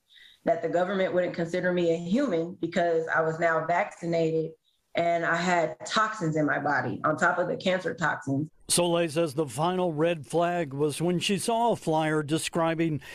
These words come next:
Speaker 2: Azalea's five. The flyer said the cost was normally ten thousand dollars,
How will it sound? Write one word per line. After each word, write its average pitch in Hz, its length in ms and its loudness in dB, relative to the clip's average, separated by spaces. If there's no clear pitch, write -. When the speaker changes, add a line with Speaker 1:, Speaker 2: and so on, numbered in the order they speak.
Speaker 2:
Azalea's 180 800 0
five. 170 240 0
The 147 120 0
flyer 151 340 0
said 143 380 -4
the 175 80 0
cost 202 360 -2
was 147 280 -2
normally 165 500 0
ten 180 300 -4
thousand 156 500 -2
dollars, 151 580 -2